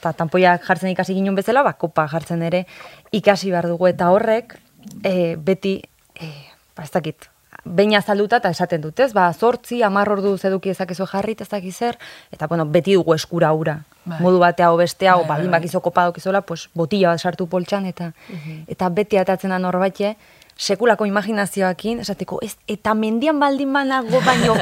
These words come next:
Speaker 1: propio eraman dudan botila ez dakit zer." Eta saiatzen dira buelta ematen,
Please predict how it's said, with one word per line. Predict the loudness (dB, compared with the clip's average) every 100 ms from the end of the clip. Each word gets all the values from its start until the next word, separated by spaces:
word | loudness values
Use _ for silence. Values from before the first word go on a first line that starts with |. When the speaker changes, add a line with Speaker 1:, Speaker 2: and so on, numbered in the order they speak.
| 4
Speaker 1:
propio | 4 4 4
eraman | 4 4 2
dudan | 2 2 2
botila | 0 0 -2 -2
ez | -2 -2
dakit | -2 2 2
zer." | 4 2 -2 -8 -16 -4
Eta | 0 2 0
saiatzen | 4 4 4 2
dira | 2
buelta | 2 0 0 0
ematen, | 0 0 -2 -4